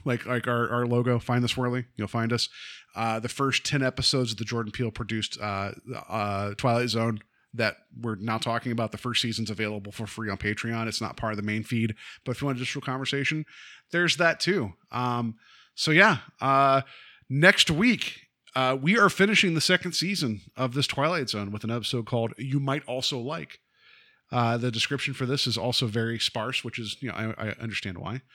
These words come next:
Stay-at-home housewife Ms. Warren looks forward to acquiring an enigmatic device.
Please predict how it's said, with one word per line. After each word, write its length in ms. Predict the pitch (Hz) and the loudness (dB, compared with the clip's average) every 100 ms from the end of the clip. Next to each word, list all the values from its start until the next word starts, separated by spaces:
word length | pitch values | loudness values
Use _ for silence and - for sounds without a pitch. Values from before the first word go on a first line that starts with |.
| - - - _ _ - _ - | -20 -20 -20 _ _ -20 _ -2
Stay-at-home 600 | - 185 226 185 208 175 | 4 4 4 2 0 2
housewife 760 | 180 233 - 139 127 127 - _ - - | 0 0 0 0 0 -2 -6 _ -20 -8
Ms. 320 | 131 147 180 147 | 2 6 6 4
Warren 500 | 147 185 160 135 139 - - - | 0 2 2 0 -4 -10 -20 -6
looks 240 | 147 - | -2 0
forward 440 | - 208 202 170 139 | 0 0 2 0 2
to 180 | 185 | 2
acquiring 480 | 160 - - 190 165 | 0 -2 -4 -2 0
an 100 | 151 - | -2 -4
enigmatic 480 | 160 160 160 165 143 | -6 -4 -6 -6 -8
device. 640 | 143 156 151 107 - - | -8 -6 -6 -4 -4 -6